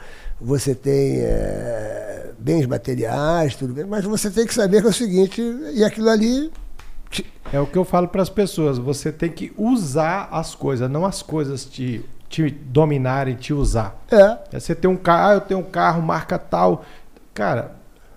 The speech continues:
Speaker 2: é, é legal você ter aquele carro pra você usar, né? Eu, quando eu tenho uma Porsche, quando eu ando na minha Porsche, eu falo, "Cara, não é a Porsche que manda em mim, é eu que uso a Porsche."
Speaker 1: É.
Speaker 2: Ela não tá acima de mim, ela não é melhor, não fico esfregando ela, lavando, polindo.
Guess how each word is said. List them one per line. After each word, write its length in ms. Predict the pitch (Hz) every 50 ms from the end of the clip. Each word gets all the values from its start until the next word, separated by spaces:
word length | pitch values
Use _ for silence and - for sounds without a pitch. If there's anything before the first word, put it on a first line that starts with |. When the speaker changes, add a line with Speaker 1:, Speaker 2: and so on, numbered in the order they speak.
| - - -
Speaker 2:
é, 460 | 135 135 131 131 127 120 117 - - - - - -
é 60 | 139
legal 360 | 147 160 175 147 127 143 180
você 320 | 175 202 180 - - 202 190
ter 180 | - 185 180
aquele 300 | 180 - - 165 156 147
carro 240 | - - 156 170 175
pra 160 | - 180 175
você 260 | 165 170 156 - -
usar, 500 | 208 247 254 175 143 127 117 110 - - - - - - - - - - -
né? 240 | - - 156 165 - - - - - - -
Eu, 280 | - 131 151 170 - - - - - -
quando 240 | - 156 160 165 160 151
eu 140 | - 147
tenho 200 | 135 - 147 143
uma 100 | 143 139
Porsche, 400 | 135 - - 143 151 185 196 - -
quando 180 | - 170 165
eu 120 | 156 151 151
ando 100 | 151 147 147
na 60 | 143
minha 200 | 143 143 139 139
Porsche, 240 | - 151 170 196 -
eu 40 |
falo, 120 | - 160 -
"Cara, 220 | - 175 165 139 143
não 60 | 156
é 20 |
a 60 | 165 165
Porsche 360 | - - 196 214 202 - -
que 140 | - 180 165
manda 260 | 160 160 160 156 143
em 40 | 139
mim, 220 | 127 127 123 117 113
é 60 | 120
eu 180 | 143 160 202 214
que 160 | 208 - 175
uso 240 | 151 151 143 113 117
a 60 | 110
Porsche." 400 | - - - 110 104 - - - -
Speaker 1:
É. 320 | 247 233 190 185 190 220 226 - 143
Speaker 2:
Ela 120 | 147 151
não 100 | 151 147
tá 120 | 147 147
acima 340 | 139 131 - - 143 131 123
de 60 | 113
mim, 200 | 113 120 147 165
ela 180 | 160 160 151 151
não 60 | 143
é 40 | 135
melhor, 300 | 135 131 123 151 - - - - -
não 80 | 143 127
fico 200 | - 180 175 -
esfregando 720 | - - - - 160 135 117 104 107 135 151 147 127 117 120
ela, 200 | 139 147 131 117
lavando, 600 | 117 117 120 123 - - 107 131 139 151 131 110
polindo. 480 | - 143 143 135 117 127 139 139 135